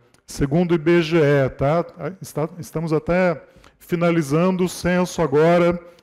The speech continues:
dois mil e vinte, dois mil e vinte e dois, né? Então, a gente deve ter um outro retrato da situação do país. Mas energia elétrica é o serviço mais a-, a-, universalizado, quando a gente compara com água, com saneamento,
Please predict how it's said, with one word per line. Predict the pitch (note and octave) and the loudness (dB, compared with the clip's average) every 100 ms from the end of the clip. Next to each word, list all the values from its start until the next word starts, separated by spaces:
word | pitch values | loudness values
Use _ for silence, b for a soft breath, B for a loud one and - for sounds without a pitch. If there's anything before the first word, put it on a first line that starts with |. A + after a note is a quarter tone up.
| B | B
dois | C#3+ D#3+ D#3 | 0 2 2
mil | F3 | 2
e | E3+ | 2
vinte, | C#3 F3+ F#3+ E3+ | 0 -4 -4 2
dois | F#3 E3 | 2 4
mil | F3+ | 2
e | F#3 | 2
vinte | F3+ F#3+ G#3 | 0 -2 -2
e | |
dois, | E3 D#3 C#3 A2+ A2+ | 2 4 4 2 -2
né? | D#3+ D#3 | -2 -2
Então, | D3+ | -2
a | D3+ | -4
gente | D#3+ - | -4 -4
deve | D3+ D#3+ D3+ | -2 -2 -2
ter | F3 | -2
um | D#3+ | 0
outro | D#3+ F3+ G3 F#3+ - B B | 2 2 0 -2 -2 B B
retrato | - E3+ - D3+ D3+ D#3+ D#3+ F3+ F3 E3+ b b b | -4 -4 -4 -2 0 0 -2 -2 -2 -2 b b b
da | C3+ D#3 | -4 -4
situação | - E3 D#3 E3+ | -2 -4 -2 -2
do | E3+ | -2
país. | - F3+ D3 A#2+ A2+ - b b b | 0 2 2 2 -2 -10 b b b
Mas | D3 F3 E3+ F#3 | 0 0 0 -2
energia | F3 F3+ E3 G#3 | 0 2 2 2
elétrica | F3 E3+ E3 E3+ | 4 2 0 0
é | |
o | E3+ | 2
serviço | - D#3+ E3+ F3 E3+ | 2 0 0 0 -2
mais | D#3+ F#3 G3 F#3 | 0 4 4 2
a-, | - - _ | 0 -8 _
a-, | D3 E3 F#3+ | -2 -2 0
universalizado, | E3 E3 D#3+ D3 D#3+ C#3+ A2+ C3+ D#3+ F#3+ F#3 F#3+ b b b | 0 2 2 0 -2 -2 0 2 2 2 0 -4 b b b
quando | D3 D3 | -4 -2
a | |
gente | D3+ D#3 | -2 -4
compara | - D#3 - D#3 D#3 | -4 -4 0 0 0
com | D#3 C#3+ | -2 -2
água, | C#3 E3+ F3 F3 D#3 E3+ E3 E3 B B | 0 2 2 0 0 0 0 -2 B B
com | - C#3+ | -12 -10
saneamento, | - D#3+ D3+ C3 E3 F3+ F3 E3+ - F3 | -6 -2 -2 -2 0 2 0 -2 -2 -4